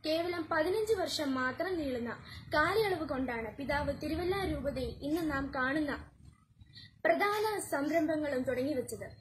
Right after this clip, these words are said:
തിരുവല്ല പുഷ്പഗിരി മെഡിക്കൽ കോളേജ്, മാക്ഫാസ്റ്റ് കോളേജ്, കത്തീഡ്രൽ ദേവാലയ നിർമ്മാണത്തിന്റെ ആരംഭം, തിരുവല്ല അതിരൂപതയിലെ വിവിധ പാസ്റ്ററൽ സെന്ററുകളായ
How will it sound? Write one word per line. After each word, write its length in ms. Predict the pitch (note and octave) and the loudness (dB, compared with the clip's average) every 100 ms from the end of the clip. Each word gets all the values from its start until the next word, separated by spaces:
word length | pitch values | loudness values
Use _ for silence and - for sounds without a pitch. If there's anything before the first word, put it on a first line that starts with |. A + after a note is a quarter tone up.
| - - - - - - | -20 -20 -20 -20 -8 0
തിരുവല്ല 460 | F4+ G4 G#4+ G4+ D4 | 2 4 4 2 -2
പുഷ്പഗിരി 480 | C#4+ - F4+ G4 G4 | -4 -2 0 0 2
മെഡിക്കൽ 440 | C4+ C4 F4 F#4+ | 0 0 -2 -2
കോളേജ്, 760 | E4 C#4+ B3 B3 - - - D4+ | 0 0 0 -4 -10 -16 -6 0
മാക്ഫാസ്റ്റ് 580 | D#4+ E4 G4+ G#4 G4+ | 0 0 -2 -2 0
കോളേജ്, 440 | D#4 C4 A#3+ A#3+ - _ - | 0 0 -2 -4 -10 _ -2
കത്തീഡ്രൽ 520 | D4 - F4 G4 G4+ | 0 0 -2 0 2
ദേവാലയ 540 | C#4+ C#4+ C#4 C#4+ D4 D4 | 6 6 6 2 2 2
നിർമ്മാണത്തിന്റെ 880 | C#4 B3+ C#4+ D#4 D#4+ D#4 C#4+ B3+ B3 | 0 0 2 2 0 -2 -2 -2 0
ആരംഭം, 580 | B3+ C4+ C#4+ B3 A3 G3 - - - - - - - | 0 2 0 -2 -6 -10 -12 -18 -20 -20 -20 -12 2
തിരുവല്ല 640 | F4+ F#4+ G#4+ A#4 A#4+ D#4+ | 4 6 8 8 6 2
അതിരൂപതയിലെ 680 | D4 C#4 F#4 F4+ D#4+ D4+ C4 | -2 0 2 2 0 0 2
വിവിധ 340 | B3 D4 E4 G#4 | 2 0 -2 -4
പാസ്റ്ററൽ 580 | G#4 C4+ C4+ - F4+ F#4 | 0 0 0 -2 -2 -2
സെന്ററുകളായ 760 | E4+ C#4+ C#4 C4+ B3 A#3 G#3+ | -2 -2 0 0 -2 -2 -4